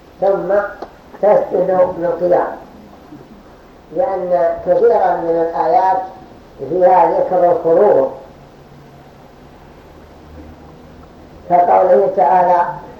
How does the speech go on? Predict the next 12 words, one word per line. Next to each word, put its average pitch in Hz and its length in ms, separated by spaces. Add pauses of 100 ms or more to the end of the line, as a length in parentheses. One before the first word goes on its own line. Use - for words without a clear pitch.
(240)
"خروا 185 440
سجدا 180 680
وبكيا، 175 480 (880)
يخرون 185 560
للأذقان 180 800
يبكون، 190 460 (680)
يخرون 185 440
للأذقان 180 760
سجدا". - 440 (3750)
خروا 196 320
سجدا 185 560
وسبحوا. - 540